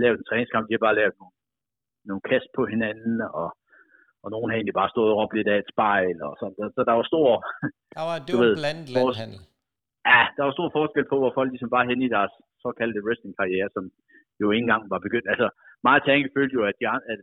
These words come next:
Speaker 1: vi følte jo, vi var wrestlere på det tidspunkt, lidt,
Speaker 2: Ja.
Speaker 1: ikke? Hvor vi
Speaker 2: Jo.
Speaker 1: følte, de andre var jo totalt håbløse, ikke? Men, øh, havde det nu, øh, havde det nu været i dag, og jeg havde mødt Tanke og Kaos dengang, så havde jeg jo tænkt, "Jamen, vi er fandme også bare nogle fucking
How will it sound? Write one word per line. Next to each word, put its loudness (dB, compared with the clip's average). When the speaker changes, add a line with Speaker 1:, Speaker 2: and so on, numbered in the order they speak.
Speaker 1:
vi 2
følte 2
jo, -4
vi 0
var 2
wrestlere -4
på -18
det -6
tidspunkt, -8
lidt, -2
Speaker 2:
Ja. 2
Speaker 1:
ikke? -4
Hvor 4
vi -2
Speaker 2:
Jo. -4
Speaker 1:
følte, 0
de 2
andre 0
var -2
jo -6
totalt -2
håbløse, -4
ikke? -12
Men, -4
øh, -10
havde -2
det 2
nu, 4
øh, 0
havde -2
det 0
nu -2
været 4
i 0
dag, 6
og -2
jeg 4
havde 4
mødt 2
Tanke 0
og -2
Kaos 0
dengang, 0
så -10
havde 2
jeg 0
jo -14
tænkt, -6
"Jamen, -12
vi -20
er -20
fandme -4
også -4
bare -2
nogle -16
fucking -12